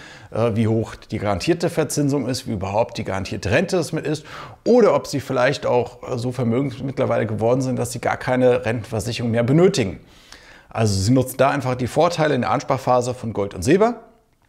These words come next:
und können dann später, wenn das Ihr Bedarf ist, sich eine garantierte Rente darstellen lassen, weil Sie nämlich Ihr angespartes Guthaben in eine klassische Rentenversicherung einzahlen und dort halt auch eine garantierte Rente ausgezahlt bekommen.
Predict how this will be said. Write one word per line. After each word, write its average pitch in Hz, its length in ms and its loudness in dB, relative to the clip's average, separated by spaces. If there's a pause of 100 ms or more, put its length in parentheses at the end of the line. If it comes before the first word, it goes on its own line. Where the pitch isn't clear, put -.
(460)
und 120 140 -2
können 110 220 -2
dann 127 180 2
später, 156 420 -2
wenn 110 120 -4
das 104 160 -4
Ihr 101 100 -8
Bedarf 107 420 0
ist, 143 220 -6 (420)
sich 110 320 -4
eine 107 140 -4
garantierte 107 500 -4
Rente 101 220 0
darstellen 160 500 0
lassen, 147 380 0
weil 101 160 -4
Sie 101 80 -4
nämlich 98 320 -8
Ihr 82 80 -4
angespartes 95 540 -2
Guthaben 135 400 0
in 107 80 -4
eine 90 180 -6
klassische 90 400 -6
Rentenversicherung 127 580 -2
einzahlen 113 520 -2
und 90 100 -10
dort 85 220 -6
halt 101 160 -4
auch 87 260 -6
eine 92 160 -10
garantierte 90 500 -8
Rente 98 280 -6
ausgezahlt - 480 -8
bekommen. - 260 -18